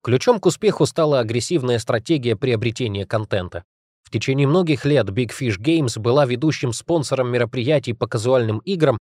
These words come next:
чтобы организовать сотни встреч с представителями небольших студий разработки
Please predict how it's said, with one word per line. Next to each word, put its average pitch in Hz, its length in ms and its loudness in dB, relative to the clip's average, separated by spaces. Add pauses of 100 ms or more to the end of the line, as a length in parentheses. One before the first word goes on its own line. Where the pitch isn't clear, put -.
(160)
чтобы 120 380 -2
организовать 117 920 0
сотни 190 460 -2
встреч 139 380 -2
с - 60 -16
представителями 117 920 -2 (300)
небольших 110 560 -2
студий 120 320 -2
разработки 101 640 0